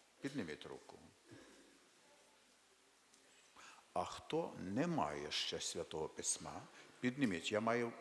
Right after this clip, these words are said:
я спеціально привез, спеціально їду на Західну Україну, купляю це Святе Письмо і хочу, щоб кожен з нас мав. Кожен. Хто не має, може придбати тут у мене. Хто не має, ну підніміть, не бійтесь.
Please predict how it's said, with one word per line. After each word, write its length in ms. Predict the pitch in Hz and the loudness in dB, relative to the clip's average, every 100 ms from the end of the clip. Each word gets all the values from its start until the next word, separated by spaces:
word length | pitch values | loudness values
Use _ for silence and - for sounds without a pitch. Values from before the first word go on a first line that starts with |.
| - - - - | -14 -16 -10 0
я 80 | 101 | 2
спеціально 560 | - 123 160 160 156 | 4 4 4 4 2
привез, 400 | - 120 80 - | 2 2 2 0
спеціально 480 | - 113 - 151 139 | -2 -2 0 2 2
їду 680 | 117 117 92 80 80 104 151 - - - - - - - - - - - - - - | 2 2 2 2 0 -2 -6 -12 -20 -20 -20 -20 -20 -20 -20 -20 -20 -20 -20 -18 -4
на 180 | 92 107 | 4 6
Західну 500 | 120 123 120 113 104 | 4 4 2 2 0
Україну, 460 | 92 117 139 117 | 2 2 4 4
купляю 840 | 85 - 123 - 131 117 101 80 80 | 0 0 2 2 2 6 8 8 4
це 180 | - 87 | 2 0
Святе 360 | - 113 131 | 0 0 0
Письмо 540 | 123 143 - 165 214 254 - - - - - | 0 2 2 2 -2 -2 -10 -20 -20 -14 -2
і 80 | 117 | -2
хочу, 460 | - 175 165 - | 4 4 4 0
щоб 160 | - - - | -4 -6 -6
кожен 400 | - 185 185 143 | 4 6 6 2
з 100 | 143 | 2
нас 280 | 113 113 - | 2 0 -2
мав. 280 | 80 67 58 - - - - | -2 -4 -4 -10 -20 -20 2
Кожен. 340 | 143 143 101 - - | 8 8 6 -4 -8
Хто 220 | - 180 | 4 8
не 100 | 196 | 8
має, 260 | 170 92 85 | 8 6 6
може 240 | 120 151 | 6 6
придбати 500 | 143 147 127 73 - | 6 4 4 2 0
тут 260 | - 87 - | -4 -6 -6
у 20 | |
мене. 260 | 80 71 - - - - | -6 -6 -8 -16 -16 10
Хто 80 | 208 | 12
не 80 | 202 | 12
має, 200 | 117 98 | 10 10
ну 100 | 147 | 8
підніміть, 440 | - 185 196 120 | 4 4 6 6
не 100 | 160 | 6
бійтесь. 680 | 196 180 110 71 - - - | 8 8 6 2 -2 -2 -4